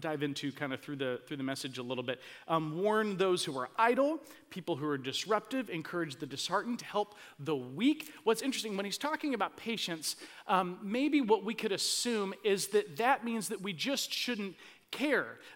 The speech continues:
that it's the release of caring, that we just accept things as they are and everything's fine, that it's this entirely passive, um,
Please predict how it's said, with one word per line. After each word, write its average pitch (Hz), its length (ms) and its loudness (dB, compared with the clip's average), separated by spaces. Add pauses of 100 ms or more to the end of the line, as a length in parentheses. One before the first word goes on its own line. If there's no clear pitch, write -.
that 196 140 4
it's 196 160 0
the 196 160 4
release 214 640 4
of - 240 -6
caring, 202 560 -2 (180)
that 185 160 4
we 190 140 -4
just 175 520 0
accept - 580 -2 (260)
things 226 440 0
as 202 340 2
they 180 280 2
are 190 480 4 (260)
and 202 160 0
everything's 196 480 0
fine, 170 280 0
that 175 100 2
it's 196 160 0
this 208 180 0
entirely 254 800 0 (120)
passive, 160 840 -4 (540)
um, 175 240 0